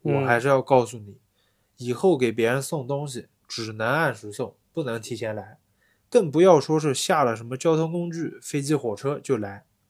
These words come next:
Speaker 1: 有说法的。
Speaker 2: 对，明白没？就问他。小山连忙点头啊，没敢继续往下问。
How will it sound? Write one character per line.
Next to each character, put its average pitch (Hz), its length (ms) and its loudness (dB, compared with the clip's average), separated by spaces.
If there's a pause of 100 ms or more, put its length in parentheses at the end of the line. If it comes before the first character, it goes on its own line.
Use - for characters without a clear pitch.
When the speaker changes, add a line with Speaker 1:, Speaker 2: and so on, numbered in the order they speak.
(300)
Speaker 1:
有 131 160 4
说 190 340 6
法 143 160 2
的。 - 80 -14 (180)
Speaker 2:
对， 143 300 0 (180)
明 127 200 -8
白 147 140 4
没？ 117 260 -2 (100)
就 - 160 -10
问 120 220 0
他。 107 220 -14 (640)
小 - 160 -4
山 165 160 2
连 185 140 4
忙 208 160 0
点 110 200 2
头 110 200 -4
啊， 143 240 2 (100)
没 117 160 -8
敢 135 200 -4
继 156 180 -6
续 156 80 -4
往 120 180 -2
下 127 160 -2
问。 190 240 2